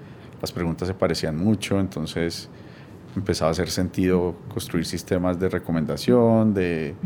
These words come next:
clasificación, etcétera. Entonces fue como un proceso, pero la verdad todo fue encontrándonos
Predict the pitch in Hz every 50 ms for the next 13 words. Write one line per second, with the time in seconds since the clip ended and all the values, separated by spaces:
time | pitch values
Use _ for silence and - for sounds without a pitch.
0 | - - - - - - - - - 87 82 - 82 - 76 - - 73 76 -
1 | 120 120 113 113 104 87 - - 104 101 - 110 110 110 110 113 - - - -
2 | - - - - - - - - - - - - - - - 117 - 151 143 156
3 | 160 156 127 - 139 143 143 156 147 131 117 107 127 123 - 127 110 104 95 95
4 | 90 92 92 92 92 95 101 101 - - 117 113 113 110 110 110 - - 120 113
5 | 110 110 107 107 - 113 110 - 107 113 107 107 107 113 113 117 107 95 - -
6 | - - -